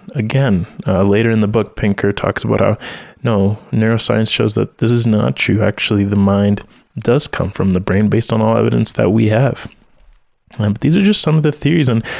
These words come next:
the final one that Pinker introduces is black box behaviorism. Now, the, the first, I guess you could say the first and the, one of the most important behaviorists, behaviorists, excuse me, is John B. Watson.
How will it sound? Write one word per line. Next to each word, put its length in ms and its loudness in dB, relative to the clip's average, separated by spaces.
the 80 -2
final 420 0
one 180 2
that 160 0
Pinker 320 0
introduces 640 0
is 120 0
black 420 -2
box 280 -2
behaviorism. 960 0
Now, 500 0
the, 420 0
the 120 0
first, 640 -2
I 80 -2
guess 180 -2
you 80 -2
could 120 -2
say 80 2
the 100 -2
first 640 -2
and 280 -2
the, 300 0
one 160 0
of 40 0
the 60 2
most 260 0
important 360 0
behaviorists, 800 0
behaviorists, 960 -2
excuse 340 -4
me, 140 2
is 140 0
John 360 0
B. 160 4
Watson. 720 -2